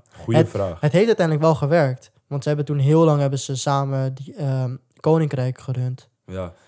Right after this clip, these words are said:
Speaker 1: ik d-, ja, ik denk op zich, kijk, als stoic kan je nog steeds, maar het is meer dat een, een, dus dat idee van niet je emoties, eh, meteen volgen is iets
Speaker 2: Mhm.
Speaker 1: stoi-, stoics, maar ook gewoon, ehm,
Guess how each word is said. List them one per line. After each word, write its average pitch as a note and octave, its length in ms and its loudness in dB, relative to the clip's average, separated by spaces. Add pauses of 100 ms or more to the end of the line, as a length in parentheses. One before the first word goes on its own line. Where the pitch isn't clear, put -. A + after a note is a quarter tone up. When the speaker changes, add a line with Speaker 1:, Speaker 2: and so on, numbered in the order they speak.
Speaker 1:
ik F2 200 -14
d-, - 140 -16
ja, G2 160 -8
ik G2 160 -10
denk A2+ 260 -6
op G2 100 -12
zich, A#2 340 -8 (380)
kijk, F#2+ 260 -6
als F#2+ 180 -8
stoic C3+ 680 -4
kan G#2+ 180 0
je A2 100 0
nog G#2+ 160 -8
steeds, G#2+ 500 -6
maar - 220 -6
het G#2 180 -8
is A#2+ 200 -8
meer A2 220 -2
dat B2+ 160 -4
een, A2 280 -6
een, F#2+ 280 -10 (240)
dus F2+ 220 -8
dat F#2+ 240 -4
idee G2+ 340 -2
van G#2 180 -8
niet G#2+ 220 -6
je G2+ 100 -6
emoties, G2 720 -4
eh, F2+ 400 -2
meteen F2+ 300 -8
volgen G2+ 400 -4
is G2+ 120 -10
iets B2 220 -10
Speaker 2:
Mhm. C3 80 -6
Speaker 1:
stoi-, G#2+ 300 0
stoics, A2 580 -2 (240)
maar F2 120 -2
ook A2 200 0
gewoon, G2+ 580 0
ehm, F2 640 -4